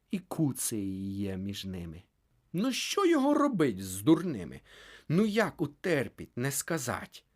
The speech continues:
Пацюк угледів молоденький, та зараз дядька штовк тихенько. «А що ж це, — каже, — як це так? Відкіль це взявся неборак?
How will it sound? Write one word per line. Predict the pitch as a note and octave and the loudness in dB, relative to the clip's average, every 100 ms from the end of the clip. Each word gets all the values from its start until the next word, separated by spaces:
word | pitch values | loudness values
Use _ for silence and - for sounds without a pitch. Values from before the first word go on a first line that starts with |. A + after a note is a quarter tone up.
| _ _ _ _ - | _ _ _ _ -2
Пацюк | C#4 C#4+ - D3 B2 - | -2 0 0 0 0 0
угледів | D3+ A#2+ A#2+ G#2 F2+ F2 B2+ - | 2 4 2 2 0 -2 -2 -2
молоденький, | D3 D3 D3+ C#3 C#3+ C#3+ - D#3 - _ _ - | 0 2 2 2 0 -2 -6 -10 -10 _ _ -4
та | D#3 | -4
зараз | C3+ D3+ C3+ B2 B2 - _ - | 0 2 6 6 4 -4 _ -16
дядька | A2 B2 G#2+ - G2+ | 0 2 2 -2 -4
штовк | - - - D#3+ - - - _ _ _ _ | -4 0 2 2 -2 -20 -20 _ _ _ _
тихенько. | A#2+ - A2+ F2+ D2+ - - _ _ _ _ _ _ _ _ | -6 -4 -6 -6 -8 -16 -20 _ _ _ _ _ _ _ _
«А | - - | -16 -6
що | - - - A#3+ D#3+ G2+ | -2 0 0 2 2 0
ж | - - | -4 -8
це, — | - D2 | -8 -10
каже, — | - E2 F#2+ F#2 F#2+ _ _ | -10 -10 -10 -14 -16 _ _
як | D#3+ A#3 A3+ - | -4 0 0 -2
це | - B2 | -8 -8
так? | B2+ F3 A#2 - - _ _ _ _ - | -4 -2 -2 -4 -18 _ _ _ _ -6
Відкіль | G#3+ - - C#4 G#3+ | -6 -6 2 4 4
це | A#2+ - B2 | 2 -2 -4
взявся | B2+ G#3 D#3+ - G#2 | 0 2 2 0 -4
неборак? | G2+ A#2+ D3+ G2 - | -2 2 2 0 -4